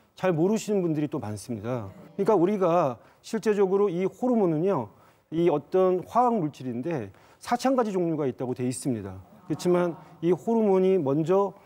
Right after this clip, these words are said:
무너지고 그다음에 질병이 되기 때문에, 우리는 호르몬을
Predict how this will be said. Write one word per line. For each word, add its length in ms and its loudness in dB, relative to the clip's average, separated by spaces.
무너지고 840 0
그다음에 320 2
질병이 400 0
되기 200 -6
때문에, 540 -4
우리는 300 4
호르몬을 600 0